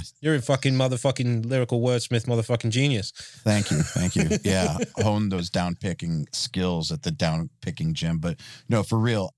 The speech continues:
Speaker 2: eh, we talk a lot about how the definition of a modern musician is multifaceted. He basically just said what we have been saying. Like, uh, there's, there's a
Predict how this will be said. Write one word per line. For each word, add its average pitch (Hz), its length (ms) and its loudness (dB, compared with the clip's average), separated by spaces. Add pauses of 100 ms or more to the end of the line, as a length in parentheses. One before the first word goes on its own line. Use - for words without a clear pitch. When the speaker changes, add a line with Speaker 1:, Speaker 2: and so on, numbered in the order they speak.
Speaker 2:
eh, 107 160 0
we 110 300 2
talk 101 300 0
a 95 40 -4
lot 92 200 2
about 80 200 -2
how 90 140 -2
the 82 280 -2
definition 87 540 -2
of 82 100 0
a 82 80 0
modern 82 440 -2 (500)
musician 82 720 0 (280)
is 85 440 0 (240)
multifaceted. 82 1040 0 (260)
He 131 220 4
basically 110 500 0
just 87 240 -4 (260)
said 98 360 0
what 82 220 -2
we 90 200 0
have 80 220 -4
been 78 180 -2
saying. 80 420 0 (400)
Like, 73 180 -2
uh, 78 200 0
there's, 90 400 -2 (360)
there's 87 300 0
a 82 200 0